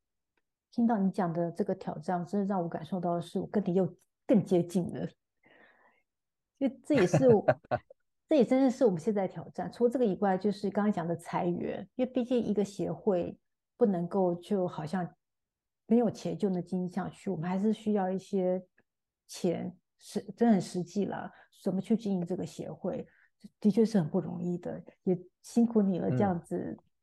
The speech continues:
Speaker 1: 烦恼了这样子三年。
Speaker 2: 呀，真的不敢当了哈。我必须要说，当年因为我自己做事情的习惯就是，如果可以授权就授权，所以其实我们一起做事情伙伴，我是，我认为那三年其实都蛮辛苦的，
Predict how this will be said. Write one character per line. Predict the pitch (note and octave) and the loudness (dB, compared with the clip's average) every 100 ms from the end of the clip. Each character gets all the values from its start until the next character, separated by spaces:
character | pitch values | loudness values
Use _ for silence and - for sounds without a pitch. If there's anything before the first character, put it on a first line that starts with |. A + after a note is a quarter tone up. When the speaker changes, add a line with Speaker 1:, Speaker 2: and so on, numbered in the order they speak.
| _ | _
Speaker 1:
烦 | E3+ F#3 | 0 2
恼 | F#3+ | 0
了 | F#3+ | -2
这 | F3 | 0
样 | F3+ F#3 | 0 0
子 | |
三 | - F#3 F#3 | -2 -2 -2
年。 | G3 - - _ _ _ _ | -2 -4 -8 _ _ _ _
Speaker 2:
呀， | C3 A2+ G#2 G2+ - - _ | 2 4 4 0 -6 -14 _
真 | D3 | 4
的 | C#3 | 4
不 | C3 | 4
敢 | A#2+ F#2 | 4 2
当 | E2+ - G2+ | 0 -2 -2
了 | F#2+ | -2
哈。 | F#2 E2+ D#2 | -4 -4 -4
我 | G#2 | -8
必 | G2 B2 | -2 -2
须 | A2 | 6
要 | A2+ | 6
说， | G#2+ A2+ G#2+ - | 6 4 2 0
当 | A#2+ | 0
年 | A2 G#2+ | 0 -2
因 | |
为 | B2 G#2+ | -2 -2
我 | - | -6
自 | - | -2
己 | A#2+ | -2
做 | - A#2 | 0 -2
事 | - G#2 | -2 -6
情 | F2+ | -8
的 | F2 | -12
习 | - - E2+ | -18 -16 -4
惯 | A2 F2+ | 0 0
就 | F#2 | -2
是， | F2+ F#2+ F2+ - - _ _ | -6 -6 -8 -8 -18 _ _
如 | B2 | 4
果 | A2+ | 4
可 | G#2+ | 4
以 | F#2 | 0
授 | A#2 | 0
权 | F#2+ E2 | 0 -2
就 | F2+ | -8
授 | F2+ - F#2 | -6 -2 -2
权， | - G2+ - _ _ _ | -4 -14 -18 _ _ _
所 | - A2+ | 0 2
以 | A2+ | 2
其 | A2 | -2
实 | - G#2+ G2+ G#2+ A2 | -4 -2 -2 -4 -6
我 | G#2 | -4
们 | G2 G#2+ | -4 -4
一 | |
起 | - | -6
做 | F#2 A2 | 0 0
事 | - G2+ | 2 -2
情 | F2+ | -2
伙 | E2 | -2
伴， | G2 F#2+ | -2 -2
我 | F2+ F2+ | -4 -10
是， | - | -8
我 | G#2+ | 0
认 | G#2+ C3 | 2 4
为 | F#2 | 4
那 | A2+ | 0
三 | A2+ A#2+ A2 | 0 -2 -2
年 | G2 | -4
其 | F2 | -6
实 | F2 - | -10 -4
都 | G#2 | -4
蛮 | F#2 D#2 | -4 -8
辛 | E2+ - F2+ F2+ | -12 -18 -16 -14
苦 | - | -14
的， | - | -14